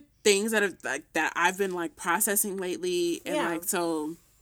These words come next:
Speaker 1: coupling that with, like,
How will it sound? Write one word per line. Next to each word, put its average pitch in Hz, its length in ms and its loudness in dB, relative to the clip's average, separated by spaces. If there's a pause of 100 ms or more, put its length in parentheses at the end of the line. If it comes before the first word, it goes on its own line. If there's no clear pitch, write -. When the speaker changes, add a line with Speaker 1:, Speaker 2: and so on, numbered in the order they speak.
(1160)
Speaker 1:
coupling 233 560 -2
that 175 360 2
with, 170 180 -6
like, 156 560 -4